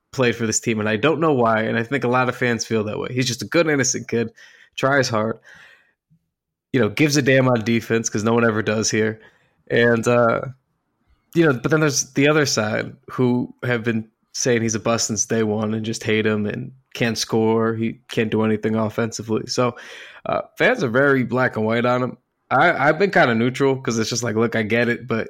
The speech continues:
he's also s-, stinking it up for two straight years. Like, at, at some point, he's gotta,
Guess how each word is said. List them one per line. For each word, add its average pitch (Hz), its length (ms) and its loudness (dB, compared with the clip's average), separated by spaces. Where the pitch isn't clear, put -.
he's 117 180 -2
also 113 300 0
s-, - 280 -8
stinking 117 440 -2
it 107 100 0
up 110 280 -4
for 117 100 -10
two 117 180 -2
straight 110 300 -2
years. 110 300 -2
Like, 113 400 -6
at, 117 160 -6
at 123 80 -8
some 127 180 0
point, 117 240 0
he's 110 120 0
gotta, 110 340 2